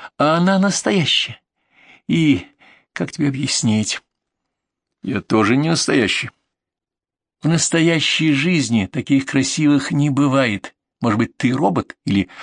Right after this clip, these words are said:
ожившая анимешка? Ник тебя создал, а? Идиотка. Согласна. Чикен, идиотка. Ты не мог бы слетать со мной в пятнадцатую колонию, а? Опа, как я, а?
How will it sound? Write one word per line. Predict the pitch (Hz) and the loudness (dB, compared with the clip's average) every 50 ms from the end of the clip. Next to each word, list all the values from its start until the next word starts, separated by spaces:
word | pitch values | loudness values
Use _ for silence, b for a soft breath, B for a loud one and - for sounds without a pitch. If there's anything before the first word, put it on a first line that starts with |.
| B B | B B
ожившая | B 131 117 101 85 113 139 135 - - - 120 117 113 | B -2 0 0 2 2 2 2 2 0 0 0 0 0
анимешка? | 110 110 110 113 113 110 110 110 123 156 170 - - - - 117 B B B B B B | 0 2 2 2 2 2 2 2 2 2 2 0 -2 -2 -6 -8 B B B B B B
Ник | - 107 120 160 160 - | -2 0 0 0 0 -2
тебя | - 196 180 202 196 | -4 -2 0 0 0
создал, | - - 226 202 143 117 117 101 B B B | 0 0 0 0 2 0 -2 -2 B B B
а? | - 143 - 233 - _ _ _ _ _ _ _ _ _ _ _ _ | 0 2 2 0 -2 _ _ _ _ _ _ _ _ _ _ _ _
Идиотка. | - 104 104 107 98 90 98 107 110 107 104 98 90 - - - - - _ _ _ _ _ _ _ | -6 -4 -4 -2 -2 -2 0 0 2 2 0 0 -2 -2 -6 -10 -10 -12 _ _ _ _ _ _ _
Согласна. | - - 147 104 92 104 127 135 - - 139 - _ _ _ _ _ _ _ _ _ _ | -2 0 0 2 2 0 0 -2 -4 -8 -10 -14 _ _ _ _ _ _ _ _ _ _
Чикен, | - - 165 165 165 - 180 160 - _ _ _ _ _ _ _ - | -2 -2 -2 -2 -2 -6 -8 -8 -8 _ _ _ _ _ _ _ -2
идиотка. | - 135 120 101 101 113 131 135 135 - - - - _ _ _ _ _ _ _ _ _ | 0 0 0 2 2 2 2 0 -2 -6 -8 -8 -8 _ _ _ _ _ _ _ _ _
Ты | - 127 | 0 2
не | 120 120 | 2 4
мог | 135 160 165 | 4 4 2
бы | 175 170 | 2 0
слетать | - - - 185 180 - - 185 170 | 0 0 0 -2 -2 0 0 0 0
со | - - 175 | 0 0 0
мной | 170 165 170 175 | 2 2 2 0
в | 156 - | 0 0
пятнадцатую | - 175 170 - 165 151 143 - - 170 156 147 | -2 -4 0 0 -2 -2 -2 -2 -2 -2 0 2
колонию, | 165 151 143 127 110 98 98 107 | 2 2 2 4 2 2 0 0
а? | - - 135 165 185 180 _ _ _ _ _ _ _ _ _ _ _ _ _ _ | 0 0 0 0 -2 -4 _ _ _ _ _ _ _ _ _ _ _ _ _ _
Опа, | 127 135 131 - - _ _ _ - 107 92 - - _ _ | 2 2 2 0 -6 _ _ _ 0 2 2 0 -6 _ _
как | - 123 104 80 - - - | -2 0 0 0 -2 -8 -12
я, | - 117 113 98 92 90 80 78 76 - - - B B B B B B | -10 -6 -2 0 2 2 2 2 -2 -4 -8 -12 B B B B B B
а? | - 98 82 80 80 87 98 120 135 | 0 2 2 2 2 2 0 0 -2